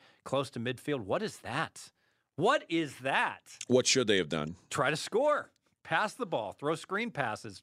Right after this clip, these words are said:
Speaker 1: Be con-
Speaker 2: So gone away from the, the strategy
Speaker 1: You
Speaker 2: that
Speaker 1: have
Speaker 2: they
Speaker 1: to.
Speaker 2: Yeah.
Speaker 1: I mean, what, what, what, what are you, are you, are you that worried? The only thing you have to worry about is a turnover. And are you really all that worried? You give Buffalo the ball, and they're going into
Speaker 2: And they're
Speaker 1: the,
Speaker 2: going into the
Speaker 1: they're
Speaker 2: wind.
Speaker 1: going into the gale that sunk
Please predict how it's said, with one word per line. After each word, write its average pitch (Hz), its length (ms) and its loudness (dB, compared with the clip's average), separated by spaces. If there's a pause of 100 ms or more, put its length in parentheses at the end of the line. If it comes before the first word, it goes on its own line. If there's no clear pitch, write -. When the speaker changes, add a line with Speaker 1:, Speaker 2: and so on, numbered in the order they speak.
Speaker 1:
Be 151 100 0
con- 185 160 -4
Speaker 2:
So 127 180 4
gone 113 280 4
away 101 280 6
from 92 200 0
the, 87 240 2
the 98 80 2
strategy 87 460 2
Speaker 1:
You 85 120 2
Speaker 2:
that 196 120 2
Speaker 1:
have 233 160 2
Speaker 2:
they 82 80 -2 (160)
Speaker 1:
to. 90 160 -12
Speaker 2:
Yeah. 190 120 4
Speaker 1:
I - 40 2
mean, 160 140 -2
what, 180 160 -2
what, 160 180 -2
what, - 260 -2
what 131 160 -4
are 127 40 -8
you, 127 100 -8
are 131 80 -2
you, 135 220 -4
are 143 80 0
you 139 160 -2
that 151 220 0
worried? 156 220 -4
The 147 80 -2
only 190 140 -2
thing 180 220 -6
you 147 80 -2
have 139 100 -2
to 127 80 -6
worry 165 240 -4
about 98 340 -6 (300)
is 117 100 -2
a 120 60 -4
turnover. 160 480 -2
And 98 80 -6
are 104 80 -4
you 113 140 -4
really 151 200 0
all 143 140 0
that 135 180 -4
worried? 131 320 -6
You 139 60 -10
give 127 180 -6
Buffalo 139 320 -2
the 120 100 -4
ball, 110 300 -2
and 123 80 -6
they're 104 80 -8
going 123 200 -2
into 131 100 -4
Speaker 2:
And 95 80 0
they're 87 80 2
Speaker 1:
the, - 60 -4
Speaker 2:
going 87 160 2
into 85 120 0
the 85 80 0
Speaker 1:
they're 87 60 0
Speaker 2:
wind. 90 100 2
Speaker 1:
going 156 120 -2
into 147 220 -6
the 120 100 -6
gale 123 280 0
that 117 160 -10
sunk 131 300 -6